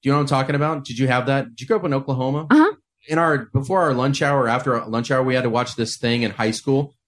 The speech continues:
Speaker 1: Does anybody remember Channel
Speaker 2: Yes.
Speaker 1: One?
Speaker 2: Oh my gosh, you're bringing
Speaker 1: Yeah.
Speaker 2: something back that I cannot believe I remember.
Speaker 1: Channel One News
Speaker 2: Yes.
Speaker 1: was, that's where the story broke that
Speaker 2: Yes.
Speaker 1: Chris Farley died, 'cause this
Speaker 2: Yes.
Speaker 1: was before the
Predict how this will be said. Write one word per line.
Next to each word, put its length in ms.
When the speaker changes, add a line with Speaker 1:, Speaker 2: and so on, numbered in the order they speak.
Speaker 1:
Does 120
anybody 240
remember 240
Channel 280
Speaker 2:
Yes. 400
Speaker 1:
One? 140
Speaker 2:
Oh 120
my 260
gosh, 400
you're 100
bringing 320
Speaker 1:
Yeah. 60
Speaker 2:
something 320
back 200
that 100
I 180
cannot 480
believe 200
I 60
remember. 480
Speaker 1:
Channel 420
One 300
News 320
Speaker 2:
Yes. 520
Speaker 1:
was, 560
that's 320
where 200
the 280
story 380
broke 320
that 80
Speaker 2:
Yes. 320
Speaker 1:
Chris 100
Farley 160
died, 280
'cause 100
this 100
Speaker 2:
Yes. 220
Speaker 1:
was 160
before 200
the 260